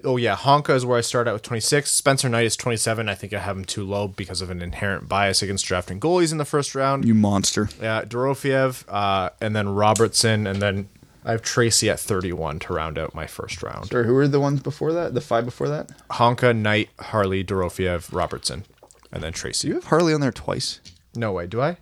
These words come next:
Speaker 1: Oh, shoot, I do. That doesn't make sense.
Speaker 2: Whose
Speaker 1: Honka
Speaker 2: name did you spell wrong?
Speaker 1: No, I had Ho-, I forgot to, I moved Harley up and I forgot to take him out. So I have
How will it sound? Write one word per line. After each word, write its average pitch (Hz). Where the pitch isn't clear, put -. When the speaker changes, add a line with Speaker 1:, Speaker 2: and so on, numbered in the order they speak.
Speaker 1:
Oh, 117
shoot, -
I 98
do. 92
That 143
doesn't 87
make 57
sense. -
Speaker 2:
Whose 156
Speaker 1:
Honka 143
Speaker 2:
name 180
did 175
you 165
spell 151
wrong? 107
Speaker 1:
No, 113
I 110
had 113
Ho-, 104
I 110
forgot 110
to, 101
I 104
moved 110
Harley 98
up 92
and 90
I 87
forgot 87
to -
take 92
him 90
out. -
So 92
I 95
have 95